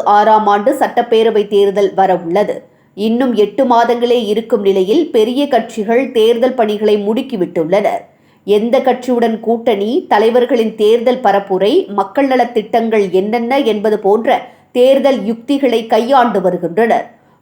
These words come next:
பொதுவாக ஆட்சியில் இருக்கும் தி மு க முதல் புதிய கட்சிகள் வரை தேர்தல் களத்தின் பந்தயத்திற்கு தயாராகி வருகின்றனர். இந்த சூழ்நிலையில்தான் கடந்த இரண்டாயிரத்து இருபத்து நான்காம் ஆண்டு நடைபெற்ற மக்களவை தேர்தலுக்கு பிறகு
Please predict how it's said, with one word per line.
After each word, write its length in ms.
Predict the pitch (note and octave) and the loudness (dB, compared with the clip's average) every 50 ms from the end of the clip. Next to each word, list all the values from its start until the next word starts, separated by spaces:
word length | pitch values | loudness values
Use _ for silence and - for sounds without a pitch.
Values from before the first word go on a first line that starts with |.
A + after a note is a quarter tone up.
| _ | _
பொதுவாக 560 | - A#3 A#3+ B3 A#3+ A#3 A3+ A#3 A#3 - C#4+ C#4+ - F3+ | 2 2 4 4 4 4 4 4 4 4 4 4 6 6
ஆட்சியில் 540 | A3 F4+ F4 - - C#4 B3 B3 B3 A#3 G#3 | 4 4 2 0 -2 -4 -2 -2 -2 0 2
இருக்கும் 400 | A3+ A3 A#3+ A#3 - A#3+ G#3+ G#3+ F#3+ | 2 2 2 0 0 -2 -2 -2 -2
தி 160 | - A#3 A3+ B3 | -4 -2 -2 0
மு 140 | B3 B3 B3 B3 | 0 0 0 0
க 180 | B3 B3+ A3 G3+ | 2 2 2 2
முதல் 340 | F#3 G3+ G#3+ C4+ A#3+ D#3+ - - - _ _ _ | 2 0 0 0 0 -2 -4 -8 -16 _ _ _
புதிய 340 | _ - C4 - C4+ C4 C4+ C4+ C4+ | _ -4 -4 -2 -2 0 0 0 2
கட்சிகள் 500 | C4+ B3+ B3 B3 - - B3 A#3 A#3+ A#3 | 2 0 0 0 -4 -4 0 0 0 2
வரை 260 | A3+ A3 G#3+ G#3+ A#3 C#4+ E4 - | 2 2 2 2 2 0 -2 -2
தேர்தல் 500 | - C4 A#3+ B3 B3 - A#3 B3+ B3 B3 | -2 2 2 4 4 4 2 0 0 2
களத்தின் 440 | C4+ A#3+ A3+ A3+ A3+ - C4 A3+ A3+ | 0 0 0 0 -2 -4 -6 -4 -2
பந்தயத்திற்கு 800 | A3+ A#3+ A3+ A#3 B3 A#3 C#4 B3+ B3 A#3+ A#3+ - A#3 A#3 - A#3 A3+ A#3 | 0 0 0 0 0 -2 0 0 0 0 0 -2 -4 -2 -2 -4 -2 0
தயாராகி 600 | A#3 G#3+ A3+ A#3+ B3+ C4 A#3+ A3+ A3+ A3+ G#3+ G3 | 0 2 2 4 4 4 4 4 2 2 0 -2
வருகின்றனர். 680 | F3+ F3+ E3 - F#3 E3 F3 G3+ A#3+ G#3+ F#3 - - - - _ _ _ _ _ _ - | -2 -2 -2 -4 -6 -6 -2 -2 0 0 0 -2 -4 -6 -14 _ _ _ _ _ _ -8
இந்த 300 | G#3 A#3 A#3+ C4 C4 B3+ B3 | -4 -2 -2 0 2 2 2
சூழ்நிலையில்தான் 920 | B3+ - A#3+ A#3 A#3 A3+ A3 G#3+ G#3 G3+ G#3+ A3+ A#3+ A#3+ A3 D3 - - - - | 2 0 0 0 0 2 2 2 2 2 2 0 2 2 2 2 2 0 -4 -4
கடந்த 300 | - A#3+ A3 A3+ A#3 A#3 | 0 0 2 2 2 2
இரண்டாயிரத்து 640 | A3 A3 A#3 B3 B3 A#3+ A#3+ A#3+ A#3+ A#3 A#3 A#3 A#3 A#3+ | 2 2 2 2 2 4 4 4 4 2 0 -2 -2 0
இருபத்து 380 | A3 A3 G#3+ A3+ A3 A3+ B3 A3 | 0 0 2 0 0 0 0 0
நான்காம் 500 | G3+ G3+ G#3+ A3 A3+ A3+ B3+ A#3 A#3 A#3 | 2 2 2 2 2 2 2 2 4 2
ஆண்டு 220 | A#3 A#3 A3+ A3+ G#3 | 2 2 0 0 0
நடைபெற்ற 520 | G#3 G#3 G#3+ G#3+ - A#3 A3 - A#3+ A3 | 0 0 0 0 -2 -4 -2 -2 -2 0
மக்களவை 520 | G#3+ G#3+ G#3 - B3+ A#3 A#3 A3+ A3 A3 A3 | 0 -2 -2 0 0 0 2 2 0 0 0
தேர்தலுக்கு 640 | A3 A3 G#3+ G#3+ G#3+ A3+ A#3 A3 G3+ A3 - G3+ | 0 0 0 0 0 -2 -2 -2 -2 -2 -4 -4
பிறகு 380 | - F#3+ G3 A#3 B3+ C4 - | 0 0 2 2 2 0 -2